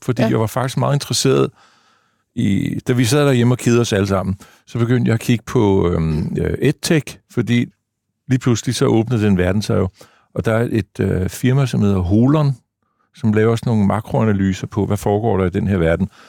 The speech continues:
Speaker 1: Og hastigheden, den er jo ikke, øh, aftaget, selvom vi begyndte at være fysisk sammen. Så, så der er medvind på cykelstien, så meget kan man konstatere. Men da jeg så læste, øh, øh, jeres kvartalsrapport, som, den kom i går, ikke?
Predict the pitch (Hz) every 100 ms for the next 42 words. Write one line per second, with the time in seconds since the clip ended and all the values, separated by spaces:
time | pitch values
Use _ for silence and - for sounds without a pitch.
0 | - - 90 87 92 117 135 175 139 117
1 | 131 131 101 113 123 98 87 87 98 117
2 | 101 101 110 107 101 98 98 92 - 101
3 | 90 90 - - 110 - - - 90 -
4 | _ _ _ _ - 107 101 - 113 104
5 | 110 107 104 113 147 170 - 127 131 117
6 | 113 98 90 - - 127 113 113 113 104
7 | 104 - - 110 104 - _ _ _ _
8 | - 98 113 120 147 143 143 143 - 139
9 | 107 - - - - - - - - 107
10 | 98 - - 165 - 175 151 135 - _
11 | _ _ - 107 - - 135 131 127 -
12 | 98 - 180